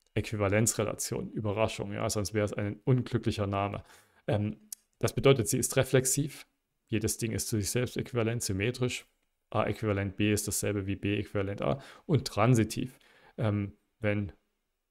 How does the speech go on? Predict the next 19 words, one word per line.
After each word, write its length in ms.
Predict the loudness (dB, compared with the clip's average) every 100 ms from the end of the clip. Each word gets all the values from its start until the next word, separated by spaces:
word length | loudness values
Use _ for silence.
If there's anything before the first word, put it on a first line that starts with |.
| _ -2
A 320 | 4 4 2 -4 -10
äquivalent 500 | -8 0 0 2 0
ist 160 | -2 -4
zu 120 | 0
B 200 | 4 4
und 140 | 4
B 140 | 2 0
äquivalent 380 | 0 -2 -2
zu 140 | -4 -4
C, 220 | 0 2
dann 140 | 2
ist 200 | -2 -4
auch 180 | -6 -6
A 120 | -6
äquivalent 560 | -6 -8 -6 -6 -6 -8
zu 220 | -8 -8
C. 320 | -4 -2 -2 -8 -20 -18 -20 -2
Ähm, 200 | 0 0 6
dass 360 | 6 8 4